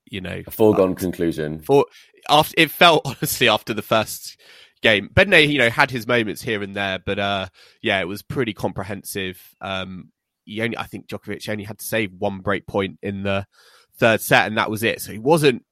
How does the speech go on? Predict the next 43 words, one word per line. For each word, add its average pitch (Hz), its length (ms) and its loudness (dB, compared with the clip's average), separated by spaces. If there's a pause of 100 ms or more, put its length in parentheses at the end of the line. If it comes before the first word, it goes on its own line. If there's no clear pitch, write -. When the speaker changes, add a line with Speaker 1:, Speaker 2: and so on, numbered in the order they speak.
(160)
Speaker 1:
wasn't 143 380 2
really 117 420 0
kind 107 180 -6
of 92 80 -8
tested. - 580 -8 (380)
Interestingly, 131 880 0
uh, 101 220 -2
Chris, - 240 -8
I 117 100 -2
read 123 280 0
with 131 200 -8
Bednay, 110 480 -2
he 156 360 -8
is 147 160 -8
gonna 143 100 -4
be 120 120 -6
retiring 110 580 -2
this 101 160 -8
season. 95 400 -8
I 95 60 -8
think 104 180 -12
he's - 120 -20
got 107 120 -6
a 95 100 -4 (540)
Davis 113 420 2
Cup - 260 -4
tie 92 320 -2
coming 95 360 -6
up, 92 180 -6 (280)
um, 92 600 -12 (320)
for - 100 -18
Slovenia. 104 580 -4
Speaker 2:
Oh, 127 40 -4
Speaker 1:
He's 120 100 -6
gonna 95 140 -4
Speaker 2:
wow. 92 40 -6
Speaker 1:
retire 98 440 -2
after 95 320 -8
that. 98 180 0 (680)
What's 240 300 4
he 247 80 -4
gonna 240 180 -2
do 208 360 0